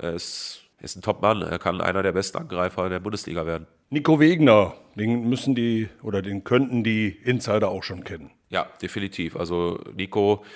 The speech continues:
Speaker 1: letztes Jahr in Mondorf gespielt, zweite Bundesliga. Ich glaube, die, die uns verfolgt haben, ja, oder wissen, dass, äh, die Mondorfer, nicht nur Nico, aber auch andere Spieler letztes Jahr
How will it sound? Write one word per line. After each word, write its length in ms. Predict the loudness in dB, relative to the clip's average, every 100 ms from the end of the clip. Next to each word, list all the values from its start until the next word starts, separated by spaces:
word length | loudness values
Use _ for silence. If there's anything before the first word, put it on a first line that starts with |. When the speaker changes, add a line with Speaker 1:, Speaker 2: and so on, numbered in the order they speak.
| -20 -6
Speaker 1:
letztes 320 | -4 -4 0
Jahr 160 | 4 4
in 100 | 4
Mondorf 360 | 0 2 0 -2
gespielt, 380 | -8 -2 -2
zweite 220 | 2 0 2
Bundesliga. 720 | -2 -2 -2 -2 2 2 0 -8 -20 -16
Ich 140 | -10 0
glaube, 240 | 0 0
die, 140 | -4
die 140 | -4 -2
uns 140 | -2
verfolgt 480 | -6 0 2 2 2
haben, 220 | 0 0 -4
ja, 140 | -10 -8
oder 200 | -6 -4
wissen, 360 | 0 0 -2 -2
dass, 360 | -2 -2 -4
äh, 320 | -4 -2 -2 -4
die 100 | -6
Mondorfer, 640 | -8 0 0 2 2 2 0
nicht 180 | -8 -6
nur 80 |
Nico, 400 | -6 -4 0 0
aber 220 | 0 -2 -2
auch 220 | -4 -4
andere 300 | -4 -2 -4
Spieler 340 | -6 -2 0
letztes 340 | -2 -4 -6 -2
Jahr 260 | 0 0